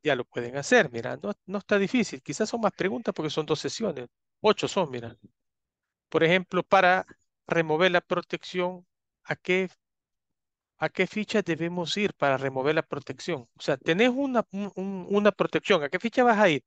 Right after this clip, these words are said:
A la ficha insertar archivo, o sea, menú. ¿Qué menú, en qué menú están proteger libros? La, la ficha de protección.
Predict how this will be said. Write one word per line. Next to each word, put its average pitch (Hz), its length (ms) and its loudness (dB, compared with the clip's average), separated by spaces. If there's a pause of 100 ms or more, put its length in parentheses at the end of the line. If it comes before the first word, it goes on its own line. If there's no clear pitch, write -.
(320)
A 151 80 0
la 139 100 -2
ficha 202 300 -4
insertar 196 680 2
archivo, 240 560 -4
o 151 120 -4
sea, 151 180 4
menú. 202 280 0 (540)
¿Qué 208 140 2
menú, 233 380 0
en 175 280 -6
qué 214 140 2
menú 220 240 0
están 208 320 -2
proteger 185 480 -4
libros? 131 580 -6 (420)
La, 139 160 -4
la 135 140 -6
ficha 180 260 0
de 156 80 0
protección. 143 560 -6